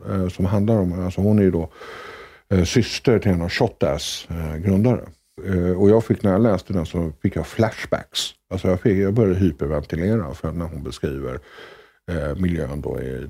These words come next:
på Järvafältet. För att när jag så drog igång ledarsidorna tjugohundrafjorton, så jobbade jag som nattportier där ute.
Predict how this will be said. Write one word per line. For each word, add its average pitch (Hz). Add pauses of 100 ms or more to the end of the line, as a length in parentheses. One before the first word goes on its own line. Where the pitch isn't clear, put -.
(140)
på 92
Järvafältet. 73
För 90
att 82
när 104
jag 101
så 127
drog 117
igång 104
ledarsidorna 95
tjugohundrafjorton, 78 (920)
så 101
jobbade 101
jag 90
som 92
nattportier 113
där -
ute. -